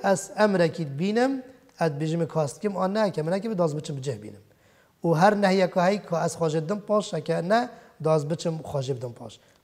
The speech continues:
ها گوتی اوه طبعاً اوی داعی گوتی تا فایده المجی کر.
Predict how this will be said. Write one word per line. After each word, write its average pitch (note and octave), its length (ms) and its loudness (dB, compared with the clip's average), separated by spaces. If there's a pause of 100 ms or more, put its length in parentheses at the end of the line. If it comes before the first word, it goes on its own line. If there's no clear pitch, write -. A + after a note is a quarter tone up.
ها F#3 120 6
گوتی F3+ 320 -2
اوه D#3 280 2
طبعاً D#3 380 -2 (520)
اوی E3 400 -2 (440)
داعی C#3 260 -2
گوتی C#3 320 -6
تا F#3 240 0
فایده D#3 340 0
المجی D#3+ 420 2
کر. - 220 -16